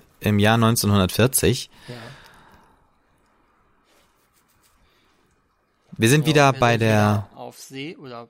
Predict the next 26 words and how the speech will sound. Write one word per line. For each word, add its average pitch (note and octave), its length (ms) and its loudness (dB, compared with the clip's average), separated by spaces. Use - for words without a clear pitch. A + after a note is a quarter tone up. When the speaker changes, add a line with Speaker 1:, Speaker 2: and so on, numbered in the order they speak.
Speaker 1:
bei A2+ 180 4
Speaker 2:
kurz G#2+ 120 4
Speaker 1:
den, G#2 80 2
Speaker 2:
vor G2 200 0
auf G2 160 -4
See. E4 260 -8
Speaker 1:
genau, G#2+ 360 0
wir G#2 80 0
sind G#2+ 140 0
wieder G#2 180 2
in G2 120 2
Großbritannien. A2+ 1000 0
Speaker 2:
Das D3 120 -12
ist E3+ 100 -10
übrigens D#3+ 400 -10
auch D3+ 240 -14
der, D3 500 -10
äh, C#3+ 240 -14
Teil, D3+ 600 -10
der D3 220 -12
Nolan D3 420 -10
auf C3+ 200 -16
die D3 160 -18
Idee C#3+ 240 -12
gebracht D#3 460 -16
hat - 340 -20